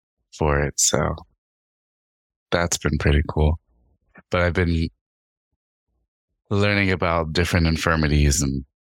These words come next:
acuity and long-term care insurance, et cetera, all week. Math, bitch. Math was thrown on me today.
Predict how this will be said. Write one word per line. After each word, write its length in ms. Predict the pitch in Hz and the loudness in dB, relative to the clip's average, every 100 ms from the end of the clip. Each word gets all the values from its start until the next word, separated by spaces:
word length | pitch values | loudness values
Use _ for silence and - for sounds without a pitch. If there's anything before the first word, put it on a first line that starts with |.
| _ - | _ -10
acuity 580 | - - 76 69 73 71 | -8 -2 2 2 2 0
and 120 | 69 | 2
long-term 440 | 69 71 73 65 | 2 2 0 -2
care 500 | 64 - 69 67 71 - - _ _ _ _ _ _ _ | -2 -2 0 0 -2 -10 -20 _ _ _ _ _ _ _
insurance, 840 | - 71 - 73 71 71 69 - - | -4 0 2 0 0 -2 -4 -4 -4
et 100 | - | -2
cetera, 420 | - 73 - 71 - | -2 0 0 0 0
all 160 | - - | -2 -2
week. 380 | - - - - _ _ _ _ | -4 -4 -8 -10 _ _ _ _
Math, 540 | 87 85 80 71 - - - - | 0 2 0 -2 -8 -14 -10 -4
bitch. 520 | 73 69 - - - _ _ _ _ _ | -2 -2 -2 -2 -4 _ _ _ _ _
Math 480 | 87 82 80 76 - 76 | 0 2 0 -2 -4 -2
was 200 | 73 - | -2 -2
thrown 400 | 78 78 76 73 | -2 0 2 2
on 180 | 69 | 2
me 140 | 67 69 | 0 -2
today. 400 | - 71 71 | -2 0 0